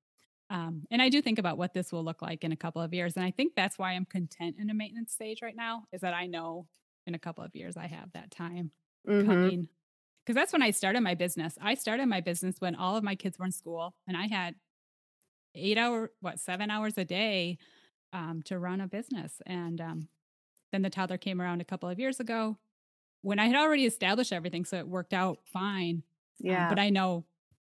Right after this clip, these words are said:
Speaker 1: in a couple of years, I'll have those full days back. So who knows?
Speaker 2: Yeah.
Speaker 1: Maybe
Speaker 2: Yeah,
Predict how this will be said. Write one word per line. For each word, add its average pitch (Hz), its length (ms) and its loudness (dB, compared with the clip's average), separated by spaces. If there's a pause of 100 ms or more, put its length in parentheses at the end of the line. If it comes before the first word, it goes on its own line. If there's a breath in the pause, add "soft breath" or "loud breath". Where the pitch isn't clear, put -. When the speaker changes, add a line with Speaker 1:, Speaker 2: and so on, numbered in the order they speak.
(420)
Speaker 1:
in 170 80 -6
a 156 40 -6
couple 185 240 -2
of 175 100 -2
years, 180 200 0
I'll 160 100 -6
have 160 180 -4
those 165 180 -8
full 165 160 -6
days 170 260 -6
back. 170 320 -8 (100)
So 170 340 -8 (440)
who 302 80 6
knows? 190 220 12
Speaker 2:
Yeah. 175 160 8 (300)
Speaker 1:
Maybe 240 240 0
Speaker 2:
Yeah, 208 400 12